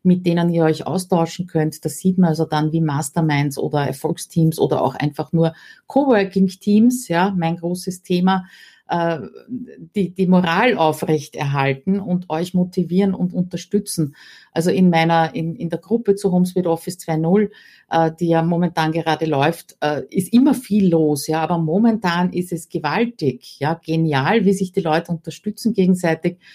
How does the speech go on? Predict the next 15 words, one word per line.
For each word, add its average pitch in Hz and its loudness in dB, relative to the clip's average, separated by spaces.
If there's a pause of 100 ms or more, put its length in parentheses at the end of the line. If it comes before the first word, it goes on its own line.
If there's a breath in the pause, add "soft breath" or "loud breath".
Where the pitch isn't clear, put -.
(240 loud breath)
und 196 4
wie 202 4
die 196 0
Gruppe 202 2
auch 180 -2
mich 254 4
unterstützt, - -4
ja, 160 -2
also 160 -4
das 143 -10
ist 151 -8
nicht 180 -2
nur, 170 -2
nicht 175 -8
nur 160 -2